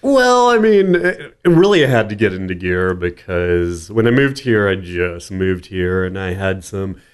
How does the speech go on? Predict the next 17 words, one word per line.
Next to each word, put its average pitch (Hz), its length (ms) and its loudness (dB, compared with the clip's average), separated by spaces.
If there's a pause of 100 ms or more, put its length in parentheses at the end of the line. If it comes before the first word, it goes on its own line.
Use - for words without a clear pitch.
(140)
had 170 160 0
some 160 140 0
savings. 95 760 -2
So, 92 880 -4 (160)
I 95 60 -16
don't 87 140 -6
know, 85 120 -4
the 92 120 -4
first 117 320 -2
four 92 240 -4
months, 92 440 -6
I, 87 180 -14 (140)
I 92 100 -16
just 78 380 -20
had, 85 300 -16 (460)
had 78 220 -20
fun. - 260 -14